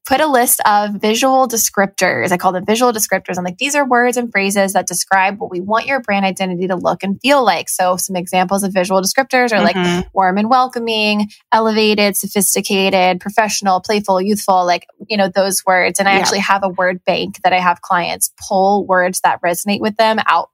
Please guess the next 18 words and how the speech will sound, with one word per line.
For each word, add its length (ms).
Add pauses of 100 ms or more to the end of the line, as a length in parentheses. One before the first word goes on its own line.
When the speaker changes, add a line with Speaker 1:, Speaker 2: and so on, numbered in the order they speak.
(160)
Speaker 1:
from 520
this 240
particular 500
word 180
bank 200
in 80
my 80
questionnaire. 680
Speaker 2:
Ooh, 200
I 80
like 280
that 140
Speaker 1:
Yes, 400
Speaker 2:
idea. 100 (120)
Speaker 1:
I 40
love 480
that. 400 (100)
And, 500